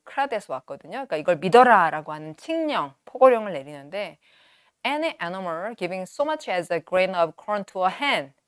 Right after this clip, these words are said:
있습니다. 어, giving부터 hen까지가 animal을 설명하죠. 그러니까 so much as 이 정도, 이만큼 정도, a grain of corn,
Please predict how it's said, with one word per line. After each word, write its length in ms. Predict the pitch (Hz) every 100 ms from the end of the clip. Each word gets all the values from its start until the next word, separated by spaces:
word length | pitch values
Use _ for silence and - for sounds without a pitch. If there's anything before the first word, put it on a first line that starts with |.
| _ _
있습니다. 420 | - 156 196 269 - _ _ _ _ -
어, 220 | 156 160
giving부터 960 | - 247 269 294 254 208 - 233 226 233
hen까지가 840 | 233 339 339 277 220 170 220 311 -
animal을 400 | 185 185 202 156
설명하죠. 680 | 156 262 277 240 147 - 139 147 _ _ _ _
그러니까 120 | - 165
so 300 | 170 359 381
much 280 | 370 320 233
as 320 | 175 156 139
이 140 | 208 226
정도, 480 | 320 294 175 123 - _ _ _ _ -
이만큼 600 | 226 254 269 - 190 160
정도, 600 | 143 143 139 156 277 - _ _ _ _ _ _ 196
a 100 | 185
grain 280 | 233 285 285
of 140 | 175 -
corn, 400 | 285 277 139